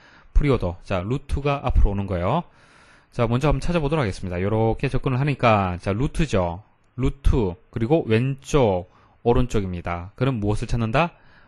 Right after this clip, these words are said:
루트를 먼저 찾는 거죠. 그래서 A를 먼저 찾는 거고요. A. 그 다음 왼쪽, 오른쪽 같습니다. 왼쪽으로 가니까 또 이게 뭡니까? 루트가 되고 왼쪽, 오른쪽이 되겠죠. 그래서 루트를 찾고,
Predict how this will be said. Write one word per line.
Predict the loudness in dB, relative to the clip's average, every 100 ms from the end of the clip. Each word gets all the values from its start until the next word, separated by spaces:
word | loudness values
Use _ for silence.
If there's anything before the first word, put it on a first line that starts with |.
| _
루트를 | -4 -4 0 0
먼저 | 0 -2
찾는 | 0 0 0
거죠. | -4 -4 -6 -6
그래서 | -8 -8
A를 | -2 0 0 -2
먼저 | -2 -2
찾는 | 0 0 -4
거고요. | -4 -2 -2 0 -2 -4 _ _ _ _ _
A. | -2 -2 -2 -6 -10 -14 -18 _ _ _ _ _ _ _ _
그 | 0
다음 | 0 4
왼쪽, | 2 0 -4 0 0 0
오른쪽 | 0 0 0 -4 -4
같습니다. | 0 -2 0 -4 -2
왼쪽으로 | -2 2 2 2
가니까 | 0 -2 -2 -2 0
또 | -2 -4
이게 | 0
뭡니까? | -2 -2 -4 -4
루트가 | -2 -2 2 2 4
되고 | 0 0 0 -2 -4 _ _
왼쪽, | -2 -2 -2 -6 -2 -2 -2 _
오른쪽이 | 2 2 2 -2
되겠죠. | -4 -8 -12 -10 -10 -10
그래서 | -12 -8
루트를 | -6 4 4 4
찾고, | 0 -8 -2 0 0 -2 -8